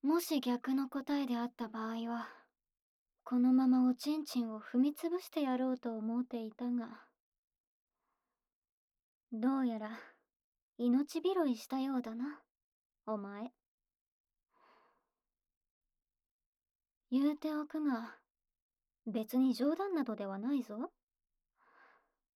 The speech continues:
いかにお前であろうとも、我への不敬は容赦なく断ずるからな。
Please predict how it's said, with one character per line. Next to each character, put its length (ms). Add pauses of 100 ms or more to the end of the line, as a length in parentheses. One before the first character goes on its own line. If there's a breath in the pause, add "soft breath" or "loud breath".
(880)
い 120
か 180
に 160
お 100
前 260
で 80
あ 160
ろ 140
う 40
と 140
も、 180 (880)
我 240
へ 140
の 140
不 160
敬 200
は 160
容 220
赦 160
な 140
く 120
断 220
ず 140
る 100
か 140
ら 100
な。 260